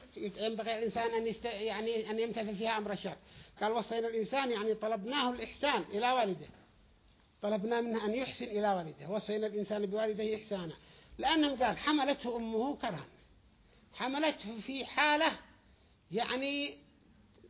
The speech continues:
تتعب فيها من حين، يعني، تعلق بالولد، من حين، يعني، إيش،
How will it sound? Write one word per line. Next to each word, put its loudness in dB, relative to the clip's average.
تتعب 2
فيها 0
من -4
حين، 6
يعني، 0
تعلق 0
بالولد، 0
من -4
حين، -2
يعني، 0
إيش، 2